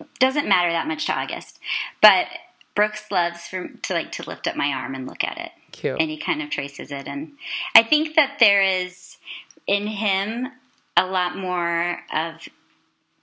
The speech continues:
Speaker 1: bigger feelings about Ace. I think he feels a lot of responsibility for him. And, um, I worry about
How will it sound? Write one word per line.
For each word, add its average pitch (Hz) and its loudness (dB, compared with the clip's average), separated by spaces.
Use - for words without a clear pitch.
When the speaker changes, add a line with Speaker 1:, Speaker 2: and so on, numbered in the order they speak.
Speaker 1:
bigger 190 2
feelings 170 -6
about 196 -4
Ace. 202 0
I 190 -6
think 202 -6
he 208 -4
feels 180 -4
a 170 -6
lot 156 -2
of 156 -8
responsibility 160 -6
for 208 -4
him. 226 -4
And, 170 0
um, 156 -2
I 170 2
worry 165 -2
about 160 -2